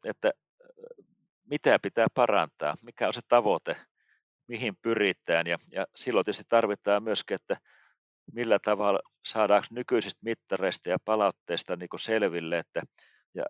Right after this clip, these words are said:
ennen kaikkea se, että mikä sille asiakkaalle on kriittisen tärkeää, niin saadaanko se, tuota, saadaanko se esille ja,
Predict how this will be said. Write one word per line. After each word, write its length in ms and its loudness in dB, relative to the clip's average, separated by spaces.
ennen 220 -2
kaikkea 300 0
se, 120 -6
että 140 -12
mikä 220 0
sille 200 0
asiakkaalle 540 -4
on 60 -12
kriittisen 600 -8
tärkeää, 560 -6
niin 100 -16
saadaanko 380 -4
se, 200 -8
tuota, 300 -4
saadaanko 340 0
se 180 -6
esille 480 0
ja, 180 0